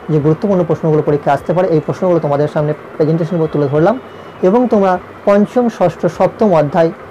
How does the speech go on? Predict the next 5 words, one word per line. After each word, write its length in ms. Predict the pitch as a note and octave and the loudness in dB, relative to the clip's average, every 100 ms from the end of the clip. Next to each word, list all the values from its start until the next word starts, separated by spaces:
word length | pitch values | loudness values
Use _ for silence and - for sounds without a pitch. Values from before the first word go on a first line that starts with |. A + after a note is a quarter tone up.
| - - F3 | -8 0 2
next 200 | G#3+ - | 2 2
ভিডিওতে 360 | E3+ E3+ D#3+ E3 E3+ - - - - - | 4 4 4 2 -2 -10 -20 -20 -8 0
এই 60 | G#3 A#3 F3 | 2 2 2
অধ্যায়গুলোর 540 | D#3 F3 F3 D3+ E3 C#3+ | 2 4 4 4 2 4
গুরুত্বপূর্ণ 400 | D3+ D3+ F#3 | 0 0 0